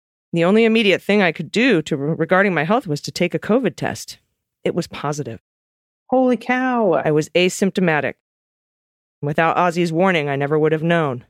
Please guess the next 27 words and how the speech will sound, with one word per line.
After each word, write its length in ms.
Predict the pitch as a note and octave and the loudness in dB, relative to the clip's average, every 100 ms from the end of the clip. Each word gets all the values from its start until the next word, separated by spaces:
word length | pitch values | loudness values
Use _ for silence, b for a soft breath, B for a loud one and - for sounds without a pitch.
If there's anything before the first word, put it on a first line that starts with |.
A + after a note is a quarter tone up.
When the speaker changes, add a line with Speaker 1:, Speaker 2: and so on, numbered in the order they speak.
| _ | _
Speaker 1:
and 140 | C3+ C3 | -8 -6
covid 340 | D3+ C3+ C#3 | -4 -4 -4
could 120 | - C#3 | -6 -8
have 120 | C3 | -8
spread 340 | - D#3 C#3+ | -6 -4 -4
to 80 | - | -4
my 80 | C3+ | -6
husband 400 | B2 C#3+ D3+ D3 | -4 -6 -6 -6
and 100 | A#2+ | -6
children. 460 | - C#3+ B2+ A#2 - _ _ _ _ _ _ _ _ _ - | -6 -6 -6 -10 -14 _ _ _ _ _ _ _ _ _ 0
Dogs 260 | E3 D3 | 0 2
are 80 | E3+ | 0
amazing 320 | F3+ F3+ F#3 | 2 2 0
creatures. 500 | F3+ F#3 - C3 - | 0 -2 -2 -8 -6
We're 140 | D3 C#3 | -6 -4
so 220 | - D3+ | -2 -2
lucky 260 | C#3+ - | -2 -2
to 80 | E3 | -4
have 240 | D#3+ D#3 C3+ | -2 -4 -4
them." 180 | C3+ | -4
That's 260 | D#3 G#3+ - | -4 -4 -4
incredible. 840 | F#3+ - - C#4 C4 - - - _ _ _ _ | -6 -6 -14 -14 -14 -14 -20 -20 _ _ _ _
Speaker 2:
This 280 | F3+ G3 F#3 | -4 -4 -2
is 120 | E3 | -4
a 60 | D#3+ | -4
wonderful 480 | D3 D3 C#3 - C#3 | -2 -2 -4 -4 -6
submission 600 | - C3+ C3+ B2+ B2+ | -6 -8 -6 -8 -12